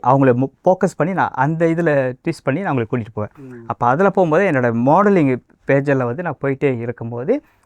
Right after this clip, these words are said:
Speaker 1: அதுல வந்து நிறைய பேர் வந்து மாடல்ஸ்லாம் வருவாங்க.
Speaker 2: ம்.
Speaker 1: அப்ப அவங்க சொல்லுவாங்க, "எனக்கு இந்த ப்ராப்ளம் இருக்குன்னு." அப்ப நான் எக்ஸ்பிளைன் பண்ணி இந்த ப்ராடக்ட் வந்து அவங்களுக்கு வித்து,
Speaker 2: ம்.
Speaker 1: அவங்கள வந்து ஸ்லிம் ஆக்கி நிறைய பேர் வந்து நம்மளோட பேஜ்ல வந்து ஜாயின் பண்ணி விட்டுருக்கோம்.
Speaker 2: ஓ, ஓ.
Speaker 1: ஓகே, அதுல வந்து ஆறு மாசம் ஜே டில போய் முடிச்சு அதோட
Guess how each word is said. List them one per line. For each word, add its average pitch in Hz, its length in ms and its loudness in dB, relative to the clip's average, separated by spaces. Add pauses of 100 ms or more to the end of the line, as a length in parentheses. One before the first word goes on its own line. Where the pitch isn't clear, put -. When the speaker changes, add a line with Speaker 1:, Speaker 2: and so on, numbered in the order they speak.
Speaker 1:
அதுல 170 220 4
வந்து 175 160 2
நிறைய 151 260 4
பேர் 165 200 2
வந்து 156 160 2
மாடல்ஸ்லாம் 151 500 0
வருவாங்க. 113 380 -2
Speaker 2:
ம். 131 340 -20
Speaker 1:
அப்ப - 200 -4
அவங்க 147 180 2
சொல்லுவாங்க, 131 340 -2
"எனக்கு 113 100 -10
இந்த 107 160 -8
ப்ராப்ளம் 123 380 -2
இருக்குன்னு." 110 300 -10
அப்ப - 160 -10
நான் 165 120 -4
எக்ஸ்பிளைன் 135 340 -2
பண்ணி 143 160 -6
இந்த 170 200 -4
ப்ராடக்ட் 131 240 0
வந்து 127 160 -8
அவங்களுக்கு 117 260 -10
வித்து, 180 420 -4 (180)
Speaker 2:
ம். 127 160 -16
Speaker 1:
அவங்கள 165 220 4
வந்து 170 160 2 (180)
ஸ்லிம் 190 280 0
ஆக்கி 147 200 -4
நிறைய 139 340 0
பேர் 180 140 0
வந்து 170 420 0
நம்மளோட 113 420 -4
பேஜ்ல 151 240 2
வந்து 135 380 -2
ஜாயின் 127 120 -2
பண்ணி 107 200 -8
விட்டுருக்கோம். 107 320 -8
Speaker 2:
ஓ, 139 140 -14 (300)
ஓ. - 60 -6
Speaker 1:
ஓகே, - 120 -2
அதுல 147 380 2
வந்து 208 180 0
ஆறு 156 280 2
மாசம் 165 260 -4
ஜே 147 140 0
டில 156 180 0
போய் 143 140 -2
முடிச்சு 135 380 -2
அதோட 120 320 -4